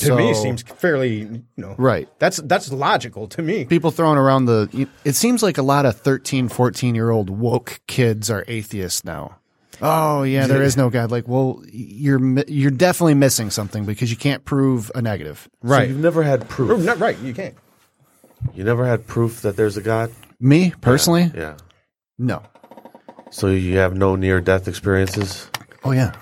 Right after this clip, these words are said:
Speaker 3: You think that was just getting lucky?
Speaker 2: Um,
Speaker 1: It could be physics. You know,
Speaker 2: Yeah.
Speaker 1: it could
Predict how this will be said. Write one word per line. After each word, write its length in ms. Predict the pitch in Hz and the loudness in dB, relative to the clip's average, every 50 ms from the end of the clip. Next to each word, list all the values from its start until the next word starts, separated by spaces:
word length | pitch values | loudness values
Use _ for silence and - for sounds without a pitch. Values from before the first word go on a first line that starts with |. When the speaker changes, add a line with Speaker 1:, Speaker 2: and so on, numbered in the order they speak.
| - - - _ _ _ _ _ _ - _ - - _ _ _ _ _ _ - - _ - - | -20 -20 -20 _ _ _ _ _ _ -20 _ -20 -20 _ _ _ _ _ _ -20 -20 _ -20 -10
Speaker 3:
You 100 | - 87 | -8 -8
think 280 | 80 - 104 90 87 - | -2 0 0 0 0 2
that 240 | - 92 85 - - | 0 0 0 0 -2
was 200 | - 80 78 73 | -4 -4 -4 0
just 200 | 82 85 78 - - | -2 -2 -2 0 0
getting 280 | 92 - - 85 85 | 0 0 0 -2 0
lucky? 320 | 82 85 85 - - 95 92 92 - - - - _ _ _ _ _ - - - - - - - - - - - - - - _ _ _ _ | 0 0 0 0 -4 -6 -6 -6 -10 -14 -20 -20 _ _ _ _ _ -8 -8 -8 -8 -10 -16 -18 -18 -20 -20 -20 -20 -20 -20 _ _ _ _
Speaker 2:
Um, 800 | - 131 123 120 117 113 110 110 107 107 107 104 104 104 104 104 107 - - - _ _ _ _ _ _ _ _ _ - - - - - - - _ _ _ _ _ _ _ _ - - - - _ _ _ _ _ _ _ | 0 2 4 4 4 4 2 2 2 2 0 0 0 -2 -4 -6 -12 -20 -20 -20 _ _ _ _ _ _ _ _ _ -20 -20 -20 -20 -20 -20 -20 _ _ _ _ _ _ _ _ -20 -20 -20 -20 _ _ _ _ _ _ _
Speaker 1:
It 80 | 156 143 | 0 0
could 120 | 220 214 | 2 2
be 80 | 151 139 | 2 0
physics. 640 | 120 - - 151 120 98 107 127 123 - - - _ _ _ _ - | -2 -2 -4 -4 -4 -4 -8 -12 -12 -18 -20 -20 _ _ _ _ -8
You 120 | - 151 | -4 0
know, 100 | 147 147 | 2 4
Speaker 2:
Yeah. 420 | 160 160 143 127 117 107 101 101 120 | 6 6 6 6 6 4 4 2 0
Speaker 1:
it 100 | 101 - | -2 -2
could 300 | - 156 151 - _ 127 | -2 -2 -2 -4 _ -16